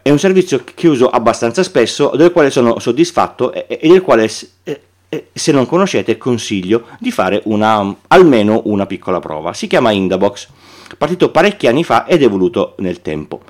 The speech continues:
La sua prima missione era: se vuoi farti spedire le cose e non sei mai a casa, trova uno dei nostri punti di consegna, fallo spedire lì, poi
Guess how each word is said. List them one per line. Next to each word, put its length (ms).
La 120
sua 140
prima 240
missione 560
era: 400
se 160
vuoi 140
farti 240
spedire 540
le 180
cose 480
e 80
non 160
sei 180
mai 220
a 80
casa, 500
trova 440
uno 520
dei 180
nostri 480
punti 480
di 100
consegna, 580
fallo 360
spedire 340
lì, 240
poi 180